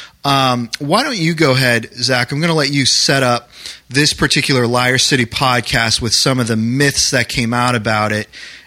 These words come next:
And then we'll, you know, kinda just discuss my involvement with D and D and how I perceive it versus some of the perception that comes from,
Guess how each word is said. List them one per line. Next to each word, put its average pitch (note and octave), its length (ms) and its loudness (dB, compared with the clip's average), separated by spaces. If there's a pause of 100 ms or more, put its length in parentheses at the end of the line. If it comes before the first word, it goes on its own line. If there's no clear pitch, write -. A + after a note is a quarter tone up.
And B2+ 160 0
then B2+ 180 2
we'll, A#2 300 0
you B2+ 140 0
know, A2+ 140 0
kinda A#2+ 280 -2
just A2+ 220 0
discuss - 600 0
my B2 340 0
involvement A#2+ 560 0
with A2+ 200 -6
D A#2+ 200 0
and A2+ 120 0
D A2+ 240 0
and A2 80 -2
how A2+ 300 -2
I B2 200 0
perceive A#2 520 0
it A2+ 140 -2
versus A#2 520 -2 (400)
some D3 380 0
of B2+ 160 0
the A#2+ 100 0
perception A#2+ 640 0
that A2 160 -4
comes A#2 420 -2
from, A2+ 600 -2